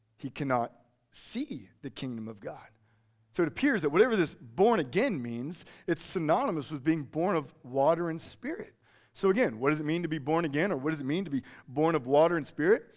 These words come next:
Well, this is where we can pause for a moment and just say, "Okay, according to the Bible, all of mankind faces a universal problem.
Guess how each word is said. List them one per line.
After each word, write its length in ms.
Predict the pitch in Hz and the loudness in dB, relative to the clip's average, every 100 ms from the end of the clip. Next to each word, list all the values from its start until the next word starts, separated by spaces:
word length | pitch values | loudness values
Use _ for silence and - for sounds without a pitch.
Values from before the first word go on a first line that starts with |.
| - _ _ _ _ - | -20 _ _ _ _ -2
Well, 120 | 165 | 0
this 80 | 190 | 0
is 80 | 190 | 0
where 120 | 175 | 0
we 80 | 147 | 0
can 120 | 127 | -6
pause 400 | - 180 214 - | 2 4 4 2
for 100 | 139 | -6
a 40 | |
moment 300 | 131 135 165 | -2 0 -2
and 60 | 139 | -6
just 140 | 156 | 0
say, 80 | 170 | 2
"Okay, 260 | 156 180 - - - | 4 2 0 -8 -10
according 420 | - - 196 247 | -8 2 2 2
to 60 | 269 | -2
the 100 | 190 | 2
Bible, 520 | 147 131 127 180 202 _ _ _ _ _ _ _ _ _ _ _ _ - | 4 4 2 -4 -8 _ _ _ _ _ _ _ _ _ _ _ _ 0
all 220 | 151 208 | 6 6
of 100 | 240 | 6
mankind 600 | 196 185 175 175 143 156 | 4 2 2 2 4 2
faces 400 | - 151 143 147 | 0 -2 0 0
a 160 | 147 147 - _ _ | 0 0 -6 _ _
universal 720 | 110 160 190 143 135 165 160 - _ - | -6 -2 0 0 -2 -2 -4 -4 _ -4
problem. 440 | 196 214 185 | 0 0 0